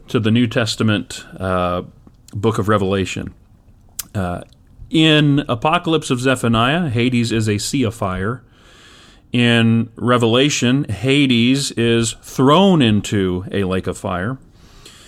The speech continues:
The angelic order, "Don't worship me," uh, here in this section, it, that answers to the angelic exhortation, "Worship God,"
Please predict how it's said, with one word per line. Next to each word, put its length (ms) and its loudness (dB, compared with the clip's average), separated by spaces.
The 400 2
angelic 640 2
order, 480 2
"Don't 220 2
worship 400 0
me," 300 0
uh, 180 -2
here 640 2
in 240 -2
this 160 -2
section, 500 -2
it, 340 -2
that 320 -2
answers 440 0
to 160 0
the 160 2
angelic 360 0
exhortation, 680 -2
"Worship 360 0
God," 460 0